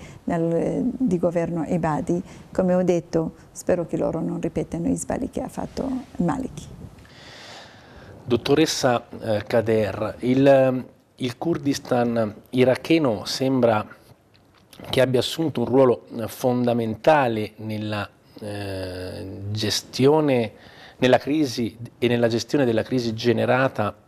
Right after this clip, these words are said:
Speaker 2: dai terroristi dello Stato Islamico. Che peso e che responsabilità è chiamata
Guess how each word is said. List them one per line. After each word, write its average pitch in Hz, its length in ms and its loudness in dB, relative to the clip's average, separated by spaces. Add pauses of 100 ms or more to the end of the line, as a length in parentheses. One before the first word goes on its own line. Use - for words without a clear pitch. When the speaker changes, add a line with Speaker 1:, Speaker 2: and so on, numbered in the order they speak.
(300)
Speaker 2:
dai 110 260 0
terroristi 113 520 -2
dello 107 160 -4
Stato - 280 -8
Islamico. 101 640 -10 (1400)
Che 139 160 6
peso 151 600 4 (100)
e 113 140 -4
che 185 160 6
responsabilità 127 1300 0 (320)
è 107 100 -10
chiamata 123 600 0